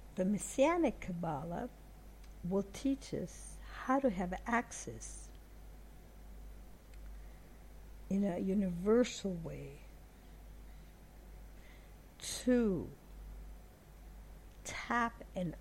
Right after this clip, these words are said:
open these elements that will make us live a plentiful life. So,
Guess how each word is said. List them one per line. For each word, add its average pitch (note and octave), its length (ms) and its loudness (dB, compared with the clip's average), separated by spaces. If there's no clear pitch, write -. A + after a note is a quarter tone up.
open G3 560 2
these B3 520 2
elements G#3+ 680 2
that - 180 -2
will G3 280 0
make A3+ 320 4
us G3+ 220 0
live G3 180 4
a G#3+ 60 -4
plentiful A#3 1300 2
life. C3+ 220 -6
So, - 320 10